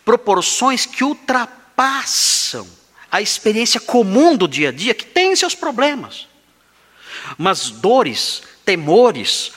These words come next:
pavores que saem do comum, que vão além. Nesses momentos, nós conhecemos Jesus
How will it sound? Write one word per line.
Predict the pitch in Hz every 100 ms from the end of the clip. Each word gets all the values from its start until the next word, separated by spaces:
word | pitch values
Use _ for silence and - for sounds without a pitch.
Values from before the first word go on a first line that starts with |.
| -
pavores | - 95 - 185 262 151 - - - - - -
que | 226
saem | - - - - 277 294 302 269 175 131 113
do | 123
comum, | - 208 196 247 202 - - _ _ _ _ _ _
que | -
vão | 180 262
além. | 247 220 240 247 151 92 - _ _ _ _ _ _ - - - _ _ _ _ _ -
Nesses | 127 208 285 269
momentos, | 233 185 226 240 156
nós | 165 170
conhecemos | 190 180 160 - 180 156
Jesus | 113 147 113 202 - - - -